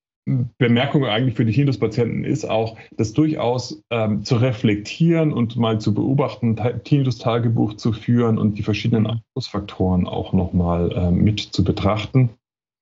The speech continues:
Speaker 2: Mhm.
Speaker 1: Äh, und daraus dann selber zu lernen, so, so wie dein Fall ja auch. Du hast dann am Ende, äh,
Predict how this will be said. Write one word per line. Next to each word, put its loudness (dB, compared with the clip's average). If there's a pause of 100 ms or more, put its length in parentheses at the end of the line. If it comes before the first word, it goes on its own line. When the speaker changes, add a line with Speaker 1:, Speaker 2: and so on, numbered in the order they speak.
(220)
Speaker 2:
Mhm. 2
Speaker 1:
Äh, 2 (280)
und 2
daraus 0
dann 2
selber 0
zu 0
lernen, 0
so, -2
so 0
wie 4
dein 0
Fall -2
ja 0
auch. -2
Du -2
hast -2
dann 0
am -2
Ende, 2 (440)
äh, -2